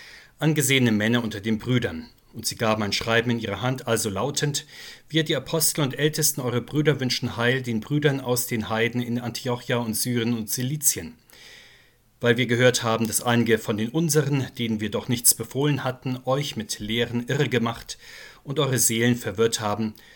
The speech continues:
so haben wir, einmütig versammelt, beschlossen, Männer auszuwählen und zu euch zu senden,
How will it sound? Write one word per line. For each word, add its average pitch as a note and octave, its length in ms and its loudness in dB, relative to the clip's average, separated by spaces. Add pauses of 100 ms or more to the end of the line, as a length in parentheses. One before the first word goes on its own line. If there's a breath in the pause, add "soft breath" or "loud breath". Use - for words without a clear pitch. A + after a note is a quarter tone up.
so G2 220 -8
haben F#2 240 -6
wir, C3+ 320 0
einmütig A#2+ 500 2
versammelt, A2 460 -2
beschlossen, B2+ 520 0
Männer C#3+ 300 2
auszuwählen A#2+ 800 0
und C3 160 -8
zu D#3 180 -2
euch D3 220 -2
zu C3+ 100 0
senden, A#2+ 540 -2